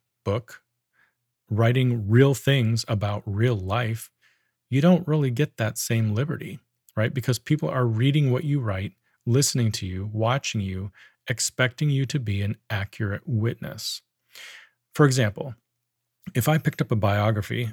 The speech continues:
about some famous person, I would expect that the things in the book were true. I would expect that the biographer did thousands of hours of research, interviewed people, either the person they're writing about or people close to that person, to the best of their ability,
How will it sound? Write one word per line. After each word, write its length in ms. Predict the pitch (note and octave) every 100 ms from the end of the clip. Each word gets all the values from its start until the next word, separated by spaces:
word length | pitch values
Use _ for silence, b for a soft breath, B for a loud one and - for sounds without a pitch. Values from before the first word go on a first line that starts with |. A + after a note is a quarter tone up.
| -
about 260 | A2 A2+ -
some 220 | A2+ G#2
famous 360 | - G#2 G2
person, 540 | - - A2 - - A2+ B B B B -
I 80 | C#3+
would 140 | F3+
expect 480 | F#3 - A2+ A2 _
that 140 | -
the 100 | A#2
things 320 | - C#3 C#3+
in 60 | D3
the 80 | D#3+
book 280 | G2+ F#2+ -
were 120 | A2
true. 480 | - - G#3 C3 A2 _
I 80 | -
would 140 | C#3 D3+
expect 420 | - - C3 -
that 200 | A#2+ -
the 120 | A2+
biographer 840 | G2 G2+ G2+ A2 D3 C#3+ - G2+
did 300 | G2 A2+ G2+
thousands 460 | - C#3 D#3 C#3+ A#2+
of 100 | A2
hours 260 | G#2 G2+ F#2+
of 100 | F#2
research, 440 | F#2+ - G#2+ - -
interviewed 460 | D3 D#3 C3+ C3+ A2+
people, 500 | G2+ F#2+ G2+ G#2+ G2 B B B B _ - -
either 180 | C#3+ B2+
the 120 | G#2+
person 460 | G2+ - C#3 C3 C3
they're 140 | A#2
writing 260 | G2+ G#2 C#3+
about 240 | A2+ G#2 -
or 60 | A2+
people 260 | B2 G#2+
close 320 | - A2+ C3
to 80 | -
that 220 | G2 F#2
person, 380 | - G2 - G#2+
to 120 | A2 G#2
the 60 |
best 280 | F#2 A#2 -
of 60 | A2
their 140 | G2+
ability, 520 | F2+ F2+ D#3 A#2 G2+